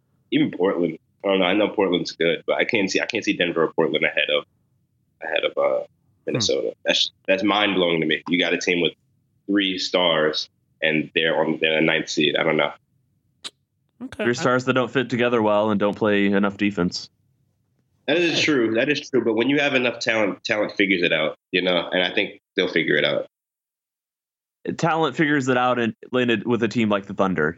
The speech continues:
Speaker 3: I, I don't think that the Timberwolves are constructed nearly well enough and, and also arguably are not talented enough, you know, in, in the sense that Wiggins and, and Towns, you know, both have defensive problems.
Speaker 1: But they're, they're
Speaker 3: Um,
Speaker 1: plus five hundred. They're
Speaker 3: to,
Speaker 1: plus
Speaker 3: to figure it
Speaker 1: five hundred.
Speaker 3: out.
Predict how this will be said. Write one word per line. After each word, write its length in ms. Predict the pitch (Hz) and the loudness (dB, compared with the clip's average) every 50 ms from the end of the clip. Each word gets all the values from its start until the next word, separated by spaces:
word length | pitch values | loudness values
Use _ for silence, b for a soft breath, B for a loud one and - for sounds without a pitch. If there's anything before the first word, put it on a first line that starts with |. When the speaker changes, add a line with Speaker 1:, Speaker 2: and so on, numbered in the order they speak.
| - - | -2 -2
Speaker 3:
I, 160 | 107 107 - | 0 0 2
I 120 | - 113 | 2 2
don't 200 | 120 113 - - | 0 0 -2 -2
think 220 | - 113 107 98 - | -2 -2 -2 0 -2
that 180 | 110 101 - | -2 -2 -2
the 80 | - 101 | -4 -2
Timberwolves 460 | - 117 101 98 98 95 92 87 - | 0 2 2 2 2 2 0 0 0
are 100 | 98 90 | -2 -2
constructed 640 | 82 - - 113 101 - - 104 98 95 - 104 95 95 | -2 -2 -2 -2 -2 0 0 -2 -2 -2 0 0 0 2
nearly 340 | 95 95 95 92 90 92 90 | 2 2 2 2 2 2 2
well 200 | 90 90 87 87 | 2 2 2 2
enough 280 | 87 87 85 85 - - | 2 2 2 0 0 0
and, 180 | 90 87 82 - | 0 0 2 2
and 400 | 85 95 90 85 82 85 85 - _ _ _ _ _ - - | 2 2 0 0 -2 -4 -4 -6 _ _ _ _ _ -4 -2
also 360 | 120 143 131 - 147 127 - | -2 -2 0 0 0 0 2
arguably 500 | 90 127 147 147 131 123 117 104 113 110 | 0 0 -2 0 0 0 0 2 2 0
are 40 | 107 | 0
not 180 | 107 110 110 - | 0 -2 -2 -2
talented 420 | 117 110 120 127 113 101 101 87 | -2 -2 0 0 -2 -2 0 0
enough, 380 | 92 87 87 82 82 - - - _ _ _ _ _ _ _ _ _ _ - | 0 2 2 0 0 -2 -6 -20 _ _ _ _ _ _ _ _ _ _ -2
you 80 | 107 | 0
know, 200 | 98 92 90 90 | 2 2 2 2
in, 80 | 92 90 | 2 2
in 140 | 76 104 101 | 2 2 2
the 100 | 98 98 | 2 2
sense 240 | - - 113 101 101 | 0 0 -2 -2 0
that 160 | 110 98 - | -2 0 0
Wiggins 400 | 107 107 98 110 110 101 98 101 | 0 0 0 0 0 0 2 2
and, 160 | 98 95 92 - | 2 2 2 0
and 240 | 95 101 98 90 - | 0 0 0 0 0
Towns, 420 | 113 110 113 113 104 98 92 95 | 0 0 2 2 0 0 0 0
you 60 | 101 | 0
know, 140 | 92 90 90 | 2 2 0
both 220 | - 101 98 95 | 0 0 -2 0
have 120 | 98 92 80 | -2 -4 -2
defensive 380 | 92 92 104 101 98 - 95 | -2 -2 -2 -2 -2 -4 -4
problems. 560 | - 90 85 82 78 80 85 82 - - - _ _ _ _ _ _ _ _ _ _ _ _ _ _ _ - - | -2 -2 -2 -2 -2 -4 -4 -4 -4 -6 -8 _ _ _ _ _ _ _ _ _ _ _ _ _ _ _ -4 -4
Speaker 1:
But 120 | 131 131 | -2 0
they're, 200 | 151 151 151 - - | 0 0 0 0 0
they're 140 | 139 143 - | 0 0 2
Speaker 3:
Um, 140 | 85 82 82 | 2 2 2
Speaker 1:
plus 180 | 170 165 156 | 0 0 0
five 200 | 160 170 165 156 | 0 0 0 0
hundred. 160 | 151 135 147 151 | 0 0 0 0
They're 0 | |
Speaker 3:
to, 140 | - 92 - | 0 0 -2
Speaker 1:
plus 100 | - - | -2 -2
Speaker 3:
to 80 | 107 | -2
figure 80 | 101 117 | 0 0
it 40 | 104 | 0
Speaker 1:
five 60 | 98 | 0
hundred. 140 | 95 92 90 | 0 0 0
Speaker 3:
out. 140 | 92 90 | 0 -2